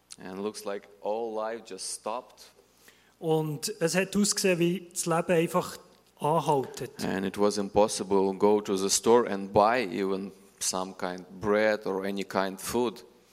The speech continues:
Speaker 2: Und es ist nicht möglich gewesen, einfach in einen Laden zu gehen und Brot oder etwas zu essen zu kaufen.
Speaker 1: Because it was bombing every day and every night.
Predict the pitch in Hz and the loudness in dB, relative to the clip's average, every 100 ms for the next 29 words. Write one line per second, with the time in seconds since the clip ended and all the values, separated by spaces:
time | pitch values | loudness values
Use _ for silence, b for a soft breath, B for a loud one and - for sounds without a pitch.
0 | B B B - 165 175 180 180 196 202 | B B B -6 -2 2 2 4 6 6
1 | 202 185 - 190 170 170 - 165 156 151 | 4 0 0 2 2 0 -2 0 0 0
2 | 170 190 - - 170 175 170 147 - - | 0 -2 -2 2 2 4 2 0 -6 -2
3 | 151 160 165 175 175 170 156 156 156 170 | 2 4 4 2 2 0 2 0 0 -4
4 | - 147 147 - - - 139 117 - 127 | -2 -2 -2 -4 -4 2 0 0 -8 -10
5 | - - - 104 - 98 95 92 - 92 | -10 -20 -12 -12 -2 0 0 -2 -4 -6
6 | 95 95 92 95 110 127 104 95 98 107 | -4 -2 -2 -2 0 0 -4 -4 -4 -4
7 | 104 101 110 104 98 92 92 90 92 101 | -4 -2 -2 0 -2 -4 -6 -6 -2 -2
8 | 104 - | -2 -8